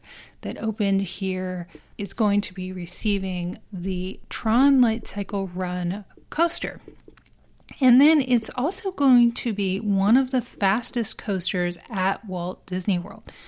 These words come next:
So what are some of the things that you need to know? Number one, there's going to be no standby entrance. So I,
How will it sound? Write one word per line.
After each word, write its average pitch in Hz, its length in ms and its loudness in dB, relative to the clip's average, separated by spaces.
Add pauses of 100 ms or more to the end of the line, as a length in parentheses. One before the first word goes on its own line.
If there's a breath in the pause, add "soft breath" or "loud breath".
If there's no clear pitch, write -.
(400 loud breath)
So 226 320 4
what 220 340 2
are 381 160 0
some 240 280 2
of 247 60 6
the 240 120 4
things 208 400 2
that 175 160 -4
you 208 520 2
need 196 340 -2
to - 160 -2
know? 170 260 -2 (840 loud breath)
Number 311 300 4
one, 214 600 2 (140)
there's 233 320 2
going 269 380 4
to 262 160 0
be 214 180 2
no 214 680 6
standby 202 1400 0 (280)
entrance. 208 560 0
So 226 540 2 (160)
I, 233 200 -4